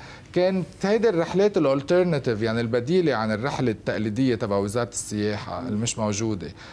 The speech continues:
Speaker 1: بس إنه رحلة الخمس دقايق بين البحر والثلج.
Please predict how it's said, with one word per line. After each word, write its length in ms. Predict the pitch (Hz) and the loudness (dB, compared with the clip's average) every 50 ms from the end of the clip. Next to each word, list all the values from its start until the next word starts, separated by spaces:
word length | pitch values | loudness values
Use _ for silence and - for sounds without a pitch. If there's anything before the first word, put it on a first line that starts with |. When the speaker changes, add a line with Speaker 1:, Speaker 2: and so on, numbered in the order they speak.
| - - - | -12 -6 -4
Speaker 1:
بس 180 | 110 101 - 117 | -2 -2 -2 -2
إنه 160 | 113 110 107 | 0 0 0
رحلة 380 | 131 147 - - 147 131 123 - - | 0 0 -2 0 2 2 0 0 -2
الخمس 340 | 107 95 - 151 139 131 131 | -6 -4 -4 -4 -4 -4 -4
دقايق 320 | 117 110 120 123 117 117 | -2 0 0 0 0 0
بين 240 | 104 107 104 101 104 | -2 -2 -2 -2 -2
البحر 380 | 104 101 110 120 - 123 117 107 | -2 -2 -2 -2 -2 0 0 0
والثلج. 680 | 98 95 95 95 98 - - 113 104 95 92 101 - | 2 0 0 -2 -4 -4 -4 -2 -2 -4 -6 -6 -10